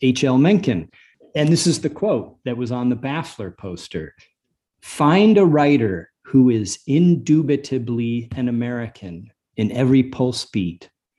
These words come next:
who has something new and per-, peculiar, peculiarly American to say, and says it in an unmistakably American way. And nine times out of ten,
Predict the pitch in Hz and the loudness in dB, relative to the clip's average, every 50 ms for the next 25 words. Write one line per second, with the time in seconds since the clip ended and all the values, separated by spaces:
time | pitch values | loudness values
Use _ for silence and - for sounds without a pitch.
0 | _ _ _ _ - 156 135 139 175 170 - - 185 175 170 - 160 151 147 147 | _ _ _ _ 0 2 4 4 2 2 2 2 0 0 0 2 2 2 4 4
1 | 156 185 190 160 139 120 98 87 85 - _ _ _ _ _ _ _ - 123 123 | 4 4 4 2 2 2 0 -4 -8 -12 _ _ _ _ _ _ _ -6 -6 -6
2 | 117 - - _ _ _ - - 151 143 147 - _ _ _ - - 151 143 - | -6 -8 -16 _ _ _ -10 -8 -6 -6 -8 -10 _ _ _ -12 -10 -10 -10 -10
3 | - - 180 185 196 196 196 190 190 185 180 185 - - - 151 143 - - - | -10 -4 -2 0 0 2 2 2 2 0 -2 -4 -8 -12 -10 -10 -8 -10 -8 -4
4 | - 202 226 247 240 226 214 214 214 202 202 185 185 180 175 180 180 180 175 190 | -2 0 0 2 2 2 2 2 2 4 4 4 4 4 2 2 0 -2 -4 -6
5 | 190 - 151 143 139 143 160 175 175 165 139 - - 127 127 123 123 - 123 113 | -6 -4 -2 -2 0 0 0 0 0 -2 -4 -4 -6 -6 -4 -6 -6 -8 -10 -14
6 | - - - 170 151 131 110 104 98 104 131 131 _ _ _ _ _ _ _ _ | -14 -12 -10 -8 -6 -6 -6 -8 -8 -10 -10 -12 _ _ _ _ _ _ _ _
7 | _ - - 139 - - - - 180 160 120 135 127 127 - - 143 131 131 123 | _ -10 -6 -6 -4 -4 -2 -2 -2 0 0 -2 -4 -6 -6 -6 -4 -4 -2 -4
8 | 117 120 - 151 180 185 185 - - - - 165 156 151 156 139 131 135 131 127 | -4 -4 -4 -2 -2 -2 -4 -6 -8 -8 -6 -6 -6 -6 -6 -6 -6 -4 -4 -4
9 | 123 123 123 127 123 123 120 - 139 131 127 123 110 92 90 90 85 _ _ _ | -4 -4 -4 -6 -8 -10 -10 -10 -8 -8 -8 -8 -10 -12 -16 -18 -20 _ _ _
10 | _ _ _ _ _ _ _ _ _ - 127 120 117 120 127 151 160 - - 180 | _ _ _ _ _ _ _ _ _ -8 -6 -4 -4 -4 -4 -6 -6 -6 -8 -8
11 | 180 151 156 156 151 147 151 - - - 214 190 135 101 90 87 | -6 -6 -6 -6 -8 -8 -12 -14 -12 -10 -8 -8 -8 -8 -10 -12